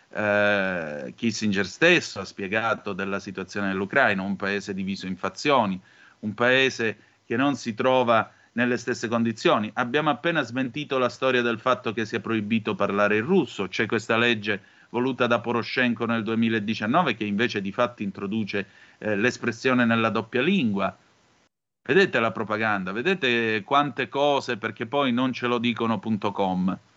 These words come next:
Io vi sto dando la B B C, vi sto dando, vi sto portando nei rifugi, eh, nei bunker, vi faccio parlare con la gente comune. Perché? Perché in, perché in questo momento c'è una nazione di centosessanta milioni di abitanti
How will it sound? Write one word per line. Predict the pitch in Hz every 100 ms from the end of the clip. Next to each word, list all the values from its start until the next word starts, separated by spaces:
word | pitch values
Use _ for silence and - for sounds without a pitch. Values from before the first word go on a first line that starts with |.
| _ _ -
Io | 165
vi | 208
sto | 190 170
dando | 147 131 110 120
la | 139
B | 139
B | 147 139
C, | 120 113 98
vi | 110
sto | - 139
dando, | 120 151 156 143 139 120 - _ -
vi | 135
sto | - 185
portando | 185 156 127 170 170 143 131
nei | 131 131
rifugi, | 127 139 143 143 120 123 110 - _ -
eh, | 120 123 123 120 117 117
nei | 117 143 135
bunker, | 123 110 95 104
vi | 101
faccio | 113 165 - 160
parlare | 143 135 156 151
con | 131 127
la | 123
gente | 113 127 123
comune. | 117 120 120 104 98 - _ _ 156
Perché? | 156 - 113
Perché | - 151 - 190
in, | 185 180 175 156 147
perché | 180 170 196
in | 190
questo | 226 226 220
momento | 202 185 135 120
c'è | 139 180
una | 180
nazione | 180 175 - 151 120
di | 135
centosessanta | 196 208 170 143 131 - 175 170 135
milioni | 127 135 170 143
di | 117
abitanti | 113 110 104 101 87 90 - 107